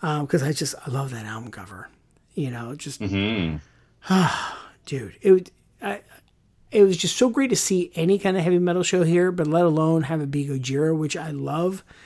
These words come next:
Speaker 1: and it's been hard for
Speaker 2: Mm-hmm.
Speaker 1: me to see
Speaker 2: One of your
Speaker 1: anyway.
Speaker 2: faves, yeah.
Speaker 1: Yeah.
Speaker 2: Excellent.
Speaker 1: Yeah, I just love it.
Speaker 2: Excellent.
Speaker 1: So, yeah. So, anyway, it was a great, great time.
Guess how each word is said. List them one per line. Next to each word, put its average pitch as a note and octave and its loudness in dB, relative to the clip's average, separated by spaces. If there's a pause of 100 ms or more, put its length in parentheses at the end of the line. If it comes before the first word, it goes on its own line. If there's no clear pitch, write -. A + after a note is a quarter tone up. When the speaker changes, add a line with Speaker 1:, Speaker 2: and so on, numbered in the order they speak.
(280)
Speaker 1:
and F#3 2
it's D#3+ 0
been D#3+ 4
hard D#3+ 6
for - 0
Speaker 2:
Mm-hmm. E3+ 2
Speaker 1:
me D#3 6
to D#3 0
see C#3+ 0
Speaker 2:
One D#3 -8
of D#3+ 0
your E3 2
Speaker 1:
anyway. F#3+ 0
Speaker 2:
faves, G3 6
yeah. E3+ -4
Speaker 1:
Yeah. G#3 8 (320)
Speaker 2:
Excellent. E3 2
Speaker 1:
Yeah, - -2
I - 2
just F3 0
love D#3+ 2
it. B2 -6
Speaker 2:
Excellent. - -8
Speaker 1:
So, E3 0
yeah. D3+ -2 (200)
So, D#4 2
anyway, F3+ 4 (460)
it C#4+ 6
was C#4+ 6
a B3 6
great, F3 6 (440)
great D3 2
time. G2+ -4